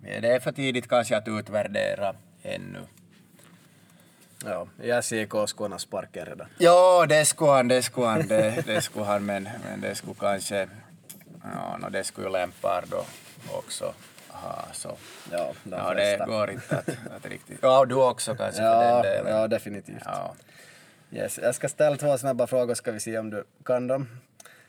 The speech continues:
Speaker 2: Eh, statistik från Premier League. Hur många lag har vunnit alla matcher? Av tre matcher.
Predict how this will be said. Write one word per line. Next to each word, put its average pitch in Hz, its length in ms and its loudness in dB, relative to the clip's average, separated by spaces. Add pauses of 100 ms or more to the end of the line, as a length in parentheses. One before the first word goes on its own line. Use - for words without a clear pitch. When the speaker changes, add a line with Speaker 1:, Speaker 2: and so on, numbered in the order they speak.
(140)
Speaker 2:
Eh, 110 440 0
statistik 110 580 -8
från 110 240 -4
Premier 107 280 -4
League. 101 240 -8 (180)
Hur 131 60 -6
många 135 320 0
lag 123 260 2
har 117 60 -4
vunnit 113 300 -6
alla 107 180 -4
matcher? - 460 -10 (520)
Av 73 140 -8
tre 98 280 -10
matcher. - 400 -12